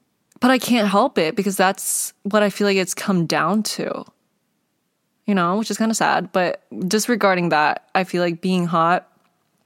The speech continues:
it really depends on your type. Like I said, that's the whole point. And it's just so strange because I don't really know how types develop.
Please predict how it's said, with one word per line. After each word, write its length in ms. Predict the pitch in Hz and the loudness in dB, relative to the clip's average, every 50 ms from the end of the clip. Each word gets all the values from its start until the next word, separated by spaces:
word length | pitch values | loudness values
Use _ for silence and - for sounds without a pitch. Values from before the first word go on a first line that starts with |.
| _ _ _ _ _ _ _ _ _ _ _ _ _ _ _ - | _ _ _ _ _ _ _ _ _ _ _ _ _ _ _ 2
it 80 | 233 | 2
really 220 | 247 240 262 277 262 | 4 4 2 4 2
depends 560 | 233 214 - 208 247 294 294 262 226 - - | 2 2 2 2 2 4 4 4 2 0 0
on 260 | - 208 214 214 214 | 0 2 2 4 4
your 140 | 214 208 208 | 2 2 0
type. 500 | - - 208 208 294 339 311 - _ - | 0 0 2 2 2 2 -2 -4 _ -2
Like 180 | 185 208 214 | -2 0 0
I 80 | 233 226 | 0 -2
said, 220 | 220 - 269 240 | 0 0 0 2
that's 140 | 226 233 226 | 2 0 2
the 80 | - 247 | 2 0
whole 160 | 254 254 240 | 0 0 -2
point. 340 | - 247 254 285 254 - - - - - - - - - - | -2 -2 0 0 -2 -4 -6 -12 -20 -20 -20 -20 -20 -8 -2
And 100 | - 277 | 0 0
it's 120 | 285 269 - | 0 2 0
just 200 | 320 294 - - | -2 -2 -2 0
so 300 | - 233 220 240 294 285 | 2 2 2 2 2 0
strange 720 | - - - - - - 208 202 208 214 190 175 175 - | -2 -4 -6 -6 -2 0 2 2 4 4 2 2 0 -2
because 200 | - 190 202 196 | -2 -2 0 2
I 120 | - 196 | 2 2
don't 100 | 220 254 | 2 2
really 180 | 277 294 302 294 | 2 0 2 2
know 180 | 269 240 226 220 | 2 2 2 2
how 240 | 196 214 202 196 | 2 2 2 2
types 400 | 185 - - - 202 196 - - | 0 0 0 0 0 0 -2 -6
develop. 640 | - - 180 160 170 160 180 247 285 - - - - | -4 -4 -2 0 2 0 2 2 0 -2 -2 -6 -14